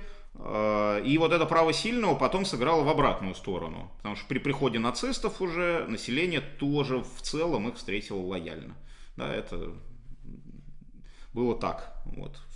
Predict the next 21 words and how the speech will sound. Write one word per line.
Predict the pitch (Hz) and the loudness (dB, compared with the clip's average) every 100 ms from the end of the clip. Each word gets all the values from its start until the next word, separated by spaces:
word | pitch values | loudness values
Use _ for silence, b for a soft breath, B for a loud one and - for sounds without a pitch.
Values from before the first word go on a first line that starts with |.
| - | -12
в-, | - - - | -10 -10 -8
относительно | - 90 110 - 90 82 - - - - - - - | -8 -8 -8 -6 -8 -10 -14 -14 -14 -16 -16 -12 -6
трех | 104 104 | -4 -4
прибалтийских | 98 76 85 123 98 101 | -4 -6 -6 -6 -6 -8
республик. | 87 - - - - - - - - - | -8 -10 -12 -14 -14 -14 -14 -14 -16 -10
И | - 170 196 190 170 - - | -4 0 2 2 2 -6 -10
еще | 113 196 | 0 6
один | 156 127 143 | 8 8 6
важный | 147 123 120 | 4 4 4
вывод, | 117 196 214 - - - | 4 4 4 2 -4 -6
который | 101 143 135 | -2 0 0
касается | 113 - 131 127 - | 0 0 0 0 -2
уже | 98 104 135 | -4 -2 -2
и | 92 113 135 143 - | 2 2 2 0 -4
современности. | 117 107 117 87 - - - - - - - - - - - B B B B B - | -4 -2 -2 -4 -6 -8 -10 -12 -12 -14 -14 -12 -10 -10 -10 B B B B B -16
А, | - - - - | -14 -14 -12 -10
вот | - 101 - - - | -8 -8 -8 -10 -10
с | - | -2
точки | 165 120 127 | 4 6 6
зрения | 143 135 127 | 6 6 4
политтехнологий, | 127 131 - 135 131 127 220 160 110 | 2 2 0 -4 0 2 4 4 0